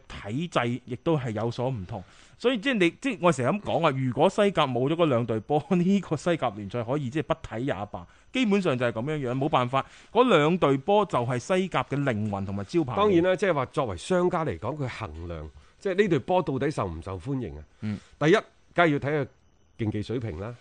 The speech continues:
Speaker 2: 嚇。
Speaker 1: 嗯。
Speaker 2: 第二，可能睇佢球迷嘅嗰個球場嘅容量啦。
Speaker 1: 容量，係。
Speaker 2: 而喺今時今日，仲有一個非常非常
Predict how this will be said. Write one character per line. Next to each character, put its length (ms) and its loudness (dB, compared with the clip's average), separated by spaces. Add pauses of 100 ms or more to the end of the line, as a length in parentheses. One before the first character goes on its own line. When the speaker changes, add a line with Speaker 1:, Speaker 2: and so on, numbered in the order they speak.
(100)
Speaker 2:
嚇。 280 -6
Speaker 1:
嗯。 220 -2 (140)
Speaker 2:
第 60 2
二， 640 0
可 60 4
能 80 -4
睇 200 0
佢 120 -6
球 100 -8
迷 120 -8
嘅 180 -6 (420)
嗰 80 0
個 20 -6
球 200 -6
場 140 -6
嘅 60 -2
容 260 -6
量 120 -4
啦。 60 0
Speaker 1:
容 100 -2
量， 260 -6
係。 220 -8
Speaker 2:
而 220 4
喺 40 -2
今 180 4
時 120 -2
今 100 -4
日， 60 -2
仲 160 -2
有 80 -4
一 60 -4
個 80 -6
非 420 -4
常 240 -2
非 160 -2
常 180 -4